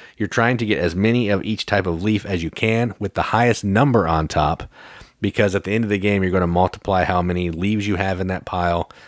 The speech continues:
times the number on top. So if you get a three and you get a whole pile of leaves, you're gonna get a lot of points. There's a little more to it than that. There's some special abilities. You can use these landscape tiles that'll let you break some rules, let you pick up more cards, play more cards, play cards out of order, that type of thing.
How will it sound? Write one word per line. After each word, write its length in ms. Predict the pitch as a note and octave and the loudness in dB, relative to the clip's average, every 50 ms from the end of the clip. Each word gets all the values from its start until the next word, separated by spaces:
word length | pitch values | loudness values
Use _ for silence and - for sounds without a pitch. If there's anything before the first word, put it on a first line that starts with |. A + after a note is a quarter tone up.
| - _ _ | -20 _ _
times 440 | - - G#2+ G2+ G2 G2 F#2+ F2+ - | -4 -2 -2 0 0 -2 -4 -4 -4
the 100 | - F2+ | -4 -2
number 360 | F2 F2 F2+ F2+ E2+ E2+ E2+ | 0 0 0 0 0 -2 -4
on 200 | - D#2+ D#2+ D#2 | -4 -4 -6 -6
top. 320 | D2 - F#2 E2+ C#2 - - | -4 -2 -2 -2 -2 -4 -6
So 80 | F2+ | -8
if 100 | E2+ - | -6 -4
you 60 | F#2 F#2 | -4 -2
get 100 | G#2 G2 | 0 -2
a 60 | E2+ | -2
three 260 | - B2+ C3 C3 A#2 | 0 0 0 2 2
and 80 | G#2+ G2 | 2 2
you 60 | F#2+ | 2
get 80 | F#2+ | 2
a 40 | F2 | 2
whole 120 | E2+ F#2+ F2 | 2 2 2
pile 240 | - F2 E2+ D#2+ | 2 2 2 2
of 80 | D#2 E2+ | 2 2
leaves, 360 | F#2+ F#2 F2 E2+ D#2+ - - - _ _ _ _ _ _ _ | 0 0 -2 -2 -4 -8 -14 -20 _ _ _ _ _ _ _
you're 140 | - G2+ G2 | 0 2 2
gonna 120 | F#2 F2 | 2 2
get 100 | E2 D#2+ | 2 2
a 20 | D2+ | 0
lot 120 | C#2 C2+ | 0 -2
of 60 | C2 | -4
points. 340 | - - C#2+ C2+ - - - _ - - - - - - - - - - - _ _ _ _ - | -6 -10 -10 -10 -12 -16 -20 _ -20 -20 -20 -20 -20 -20 -20 -20 -20 -20 -20 _ _ _ _ -4
There's 140 | A2 G#2+ | -2 0
a 40 | A2+ | 2
little 160 | B2 C3+ C3 | 2 2 4
more 140 | B2 B2 A2+ | 4 2 4
to 140 | - C3 A#2+ | 4 4 4
it 20 | |
than 100 | G#2+ A2 | 4 4
that. 140 | A2+ A2 G#2+ | 4 4 4
There's 120 | G#2+ G2 F2+ | 4 2 0
some 100 | F#2+ F2 | -2 -2
special 340 | - A2 G2+ - - F#2+ | -2 -2 -2 0 0 0
abilities. 500 | F2+ E2 G2 F#2+ F#2 F#2 F#2 F#2 F2+ E2+ | 2 4 4 4 4 4 4 2 0 0
You 100 | F2 F2+ | -2 -4
can 120 | D#2 F#2+ F2+ | -4 -4 -2
use 140 | F#2 F2+ E2 | -2 -2 -2
these 180 | F2+ D#2+ D2 | -4 -4 -4
landscape 500 | E2 F2 F2+ F2+ F2 - - F#2+ F2 E2 | -2 -2 -2 0 -2 0 0 0 0 0
tiles 380 | - - F2 F2 F2 E2+ E2 D2+ | 0 2 2 4 4 4 2 2
that'll 140 | E2 E2 D#2+ | 0 -2 -2
let 120 | D#2+ D2+ | -2 -4
you 60 | E2 | -4
break 220 | D2 F2 F2 E2+ - | -4 -4 -4 -4 -4
some 180 | - D#2 D#2+ | -4 -2 0
rules, 440 | F2+ G2+ G2 F#2 F#2 F2+ F2+ E2+ - | 2 4 4 4 4 4 2 2 0
let 100 | F2+ E2+ | -2 -4
you 80 | D#2+ - | -4 -4
pick 200 | - G2 F2 G2 | -4 -2 0 0
up 80 | F2 | 0
more 160 | E2 F2 E2 | 0 0 -2
cards, 380 | D2+ - E2+ E2 D#2+ D#2+ D#2 - | -2 0 0 2 2 0 -2 -2
play 160 | - - F2 | -2 0 0
more 180 | E2 E2 D#2 D2+ | 2 0 -2 -2
cards, 320 | - F2 E2 E2 D#2+ D#2 | 0 2 2 4 2 2
play 160 | - - F2 | 0 -2 -2
cards 240 | - - E2 D#2+ D2+ | 0 2 0 2 2
out 80 | D#2+ D2+ | 0 0
of 80 | D2+ | 0
order, 240 | D2 D#2 D#2 D2+ D#2 | 0 0 0 0 -2
that 160 | D2 D2 D2+ | -2 -4 -4
type 160 | - F2 E2 D#2+ | -4 -6 -6 -6
of 80 | D#2+ | -6
thing. 260 | - E2+ E2 D#2 D2+ | -6 -6 -6 -6 -8